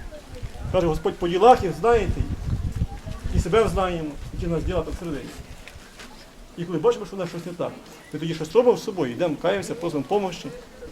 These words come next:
Як хворі люди, до лікаря йдемо. А ми хворі духовно, всі йдемо до Бога.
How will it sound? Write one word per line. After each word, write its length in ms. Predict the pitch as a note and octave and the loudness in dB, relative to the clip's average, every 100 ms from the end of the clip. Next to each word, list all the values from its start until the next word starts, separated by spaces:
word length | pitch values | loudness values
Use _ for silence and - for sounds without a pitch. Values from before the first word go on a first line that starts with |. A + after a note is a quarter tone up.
| - - | -14 -4
Як 120 | G#3 - | -2 4
хворі 240 | D4 C#4 | 6 6
люди, 200 | A#3+ B2+ - D#3+ | 6 4 -2 -2
до 60 | |
лікаря 240 | F3 G#3 F3 | 0 4 4
йдемо. 340 | E3+ E3 C#3 - - - - - | 6 4 2 -2 -6 0 0 2
А 80 | D#3+ | 2
ми 120 | E3+ | 6
хворі 240 | G#3+ G#3+ F3 | 8 8 6
духовно, 380 | D#3 G#3 G#3 - | 4 4 4 4
всі 220 | - G3 | 2 2
йдемо 720 | F#3+ B3+ A#3+ - - F3+ D3+ | 2 2 0 -4 -4 -2 -2
до 60 | C3+ | 0
Бога. 280 | D#3+ D#3+ | 2 2